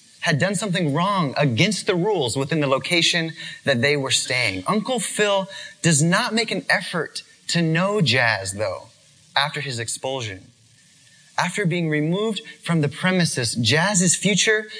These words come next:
is of no concern to Uncle Phil. Jazz's well-being or aloneness is not something that Uncle Phil has any desire to mend as Jazz lays out on the porch.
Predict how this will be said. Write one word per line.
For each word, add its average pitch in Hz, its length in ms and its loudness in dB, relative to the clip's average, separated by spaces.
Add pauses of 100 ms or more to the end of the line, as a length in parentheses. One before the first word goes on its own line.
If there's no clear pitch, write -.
(160)
is 175 180 4
of 190 120 2
no 208 320 4
concern 170 640 0
to 92 140 -4
Uncle 117 200 -4
Phil. 101 360 -2 (760)
Jazz's 156 460 2
well-being 156 800 2
or 127 160 0
aloneness 123 840 2 (440)
is 120 140 -2
not 165 260 0
something 156 260 0
that 131 160 2
Uncle 143 200 -2
Phil 143 160 -2
has 135 280 -2
any 170 180 0
desire 135 460 0
to - 160 -4
mend 123 560 -2 (400)
as 123 140 -2
Jazz 117 420 0 (160)
lays 123 520 0
out 113 360 -2 (320)
on 107 100 -6
the 104 80 -6
porch. 95 460 -8